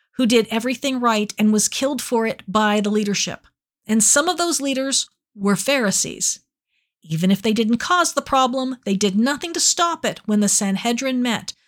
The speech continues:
to consider the recommendation of the high priest informal hearing at his house the night before. Matthew didn't even include Yeshua's request that they may be forgiven because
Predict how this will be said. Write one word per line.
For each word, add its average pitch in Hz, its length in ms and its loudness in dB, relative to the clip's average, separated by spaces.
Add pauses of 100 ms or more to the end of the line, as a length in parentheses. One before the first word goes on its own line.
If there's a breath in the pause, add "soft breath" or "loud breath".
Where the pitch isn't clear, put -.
(320)
to 220 80 -2
consider 262 540 2
the 262 100 4
recommendation 226 1040 2
of 202 180 -4
the 175 80 0
high 226 320 0
priest 269 540 -4
informal 254 460 0
hearing 208 600 -2
at 175 100 -8
his 196 220 0
house 208 460 -2
the 196 140 -2
night 180 180 -2
before. - 520 -10 (1200)
Matthew 320 420 0
didn't 294 340 -2
even 269 220 -2
include 269 420 -2
Yeshua's 254 560 0
request - 640 -2
that 202 140 -4
they 214 120 2
may 214 200 4
be 226 120 0
forgiven 240 760 -2 (380)
because 233 360 0